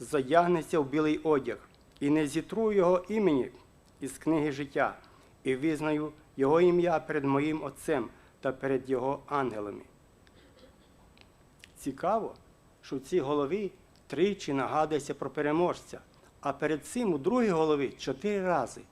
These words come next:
Це дуже важливо, якщо дублюється якась істина, Господь її повторює три рази, а то й більше. І ось друге місце Писання вже в дванадцятому вірші. «Переможця зроблю стовпом у храмі мого Бога,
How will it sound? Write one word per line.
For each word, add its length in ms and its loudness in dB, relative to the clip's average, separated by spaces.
Це 120 -4
дуже 260 0
важливо, 460 2
якщо 220 -2
дублюється 640 0
якась 340 -4
істина, 340 -2
Господь 480 0
її 140 -2
повторює 520 -2
три 260 -6
рази, 400 -4
а 20 -12
то 140 -6
й 40 -4
більше. 440 -6
І 80 2
ось 140 6
друге 280 2
місце 260 0
Писання 420 6
вже 220 2
в 80 -2
дванадцятому 580 4
вірші. 300 -2
«Переможця 840 2
зроблю 420 -2
стовпом 680 0
у 80 -2
храмі 400 2
мого 240 0
Бога, 420 4